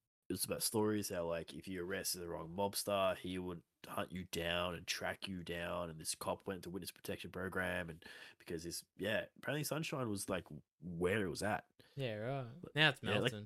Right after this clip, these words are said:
Speaker 2: Melton. <laughs>
Speaker 1: Yeah.
Speaker 2: Full of gangs and shit. It's like,
Speaker 1: Yeah, well, like,
Speaker 2: Christ.
Speaker 1: every time, 'cause where I was working, used to work, we used to get cops in all the time, and
Speaker 2: Hmm.
Speaker 1: they would tell us, "Oh, the worst call outs we go to is Melton."
Speaker 2: Yeah.
Speaker 1: Like, some guy, some of my P T S D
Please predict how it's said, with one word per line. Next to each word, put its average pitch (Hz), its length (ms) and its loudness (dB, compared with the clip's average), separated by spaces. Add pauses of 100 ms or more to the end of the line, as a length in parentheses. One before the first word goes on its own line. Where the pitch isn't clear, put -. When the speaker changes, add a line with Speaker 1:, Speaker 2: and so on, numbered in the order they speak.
(420)
Speaker 2:
Melton. 180 340 8
<laughs> - 80 -20 (800)
Speaker 1:
Yeah. 85 280 2
Speaker 2:
Full 139 160 8
of 95 160 2 (160)
gangs 117 500 2
and 107 180 -6
shit. 127 320 -6
It's - 140 -12
like, 71 200 -4
Speaker 1:
Yeah, 90 320 0
well, 123 160 4
like, 123 120 6
Speaker 2:
Christ. - 160 -8
Speaker 1:
every 127 180 4
time, 143 300 4
'cause 95 260 2 (240)
where 123 160 6
I 110 80 6
was 123 200 2
working, 82 420 -2
used - 220 -2
to 92 40 -4
work, 80 340 -4
we 90 120 -4
used 92 160 0
to 90 80 -4
get - 180 -6
cops - 280 -4
in 80 80 -2
all 76 120 -6
the 73 60 -10
time, 82 400 -4
and 73 120 -10 (220)
Speaker 2:
Hmm. 110 160 -6 (260)
Speaker 1:
they 95 120 4
would 95 160 0
tell 95 160 4
us, - 100 2
"Oh, 101 140 4
the 98 100 2
worst 95 380 4
call 76 280 -4
outs - 300 -2
we 87 80 -6
go 78 220 -4
to 78 120 -6
is 73 140 -4
Melton." 57 360 -8 (540)
Speaker 2:
Yeah. 113 140 4
Speaker 1:
Like, 85 160 0
some 95 220 0
guy, 90 280 4
some - 260 2
of 107 80 0
my 95 120 0
P 95 200 -2
T 90 120 -2
S 82 120 -2
D 73 360 -2